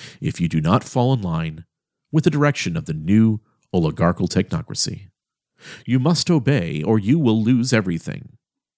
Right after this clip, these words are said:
And so what you are seeing are the natural consequences of what the World Economic Forum has been putting together for years. The blending of a new order to the world. Not a world that is governed by constitutions and republics and all that old stuff.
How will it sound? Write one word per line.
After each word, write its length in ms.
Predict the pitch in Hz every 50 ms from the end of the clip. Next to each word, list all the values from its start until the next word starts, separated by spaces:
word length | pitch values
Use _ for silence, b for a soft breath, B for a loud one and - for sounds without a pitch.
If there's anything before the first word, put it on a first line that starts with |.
| _ _ _ _ _ B B B B B B B
And 120 | - 139
so 100 | - 165
what 240 | 156 139 185 240 -
you 120 | 247 185 151
are 80 | 135
seeing 480 | 127 - - - 151 113 98 92 101 - - -
are 140 | 113 113 107
the 100 | 107 107
natural 340 | 101 101 110 107 - 127
consequences 680 | - - - 147 147 - 113 - - 90 82 - 101 87
of 120 | 104 92 -
what 140 | 104 95 -
the 80 | 98
World 260 | 85 87 92 92 95
Economic 360 | 101 95 - 120 120 135 131 -
Forum 320 | - 127 104 90 90 98
has 160 | 90 92 92
been 220 | - - 120 127 123
putting 300 | - - 92 87 85 85
together 340 | - 104 101 80 71 64
for 120 | - - 110
years. 600 | 110 113 135 110 80 - - - - - - - _ _ _ _ _ _ _ _ _ _ _ _ -
The 200 | - 110 113 135
blending 580 | 123 123 147 160 139 104 92 80 80 82 80 - _ _ _ _ _ _ _ _ _
of 140 | 113 107 -
a 180 | 107 98 98 101
new 360 | 98 101 131 156 160 151 147 -
order 580 | - 135 151 185 175 - 85 76 - - - - _ _ _ -
to 200 | - - 101 95
the 120 | 78 98
world. 540 | 104 120 131 131 104 80 - - - - - _ _ _ _ _ B B B B B B B B B B
Not 320 | 104 104 110 113 104 98
a 60 | 92
world 460 | 87 82 82 101 139 143 107 92 90
that 120 | - 92 85
is 120 | 87 -
governed 380 | - - 98 95 - 95 87 80
by 220 | 76 78 78 80
constitutions 1040 | 76 - - - 85 80 - - 82 - - - 214 220 180 - 143 123 101 87 78
and 140 | 82 78 76
republics 600 | 80 - - - - 262 254 214 110 - - -
and 100 | 87 80
all 140 | 78 73 78
that 180 | 90 151 196 143
old 240 | 98 82 73 71
stuff. 520 | - - - - 98 165 185 - - -